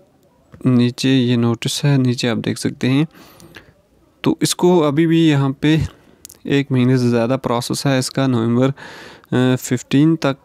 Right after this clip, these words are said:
का ये प्रोसेस हम देखते हैं, फ़ोर्टीन तक, तो उसके बाद भी इसको टाइम लगेगा। तो नीचे देखेंगे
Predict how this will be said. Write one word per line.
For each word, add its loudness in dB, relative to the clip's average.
का -2
ये -2
प्रोसेस -4
हम 0
देखते -2
हैं, 2
फ़ोर्टीन -2
तक, -6
तो 2
उसके -6
बाद -2
भी -2
इसको -4
टाइम -2
लगेगा। -2
तो -4
नीचे 0
देखेंगे 0